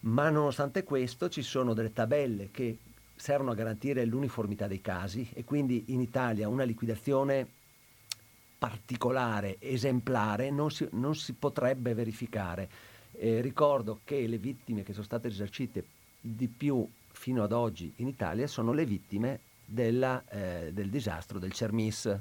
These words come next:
Ricordiamoci che c'è stata fatta una, un'invenzione giuridica per poter liquidare quelle, i parenti de-, delle persone che hanno perso la vita nel disastro provocato dall'aereo del,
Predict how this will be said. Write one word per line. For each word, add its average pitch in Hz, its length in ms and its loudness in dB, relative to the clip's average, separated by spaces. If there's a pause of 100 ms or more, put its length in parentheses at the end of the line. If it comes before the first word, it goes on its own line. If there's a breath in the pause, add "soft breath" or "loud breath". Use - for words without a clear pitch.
(180)
Ricordiamoci 120 800 -2 (320 loud breath)
che 101 240 0 (500 loud breath)
c'è - 100 -6
stata 110 280 0
fatta 120 480 0
una, 117 420 0 (840)
un'invenzione 117 580 2
giuridica 107 800 0
per 107 160 -4
poter 117 340 0
liquidare 110 540 0
quelle, 101 320 -2 (540)
i 104 100 -8
parenti 110 460 0
de-, 98 200 -2
delle 90 180 -4
persone 113 320 -2
che 101 80 -2
hanno 101 100 -2
perso 113 260 -2
la 107 60 4
vita 104 220 0
nel 95 140 -2
disastro 107 580 -2 (280 loud breath)
provocato 104 560 -2
dall'aereo 101 680 -2
del, 92 300 -6